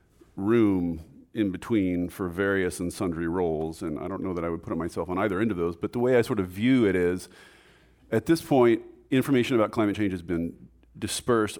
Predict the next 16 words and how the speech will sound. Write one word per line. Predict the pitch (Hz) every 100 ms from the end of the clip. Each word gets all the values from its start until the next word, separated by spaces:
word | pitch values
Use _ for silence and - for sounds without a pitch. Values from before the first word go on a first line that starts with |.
| -
Lots | 92 98 123 -
of | 123 101 95 - _ _
people | - 113 92 87
out | 92 95
there | 87 85 82
are, | 90 87 85 82 85 _ _ _
are, | 85 85 85 -
have | 90 87 80 - -
absorbed | 92 117 117
it | 82 - -
and | 90
are | 87
ready | 87 90 107 104
to | 95
do | 92 101 98 90 - _ _ _
something. | - - - - 101